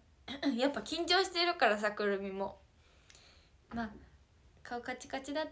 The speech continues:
たり、まあ、してるかと思うんですけど、あ、緊張してるんだなと思って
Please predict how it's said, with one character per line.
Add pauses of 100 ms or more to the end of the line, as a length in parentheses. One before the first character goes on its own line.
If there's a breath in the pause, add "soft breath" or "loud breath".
た
り、 (100)
ま
あ、
し
て
る
か
と
思
う
ん
で
す
け
ど、 (120)
あ、 (200)
緊
張
し
て
る
ん
だ
な
と
思
っ
て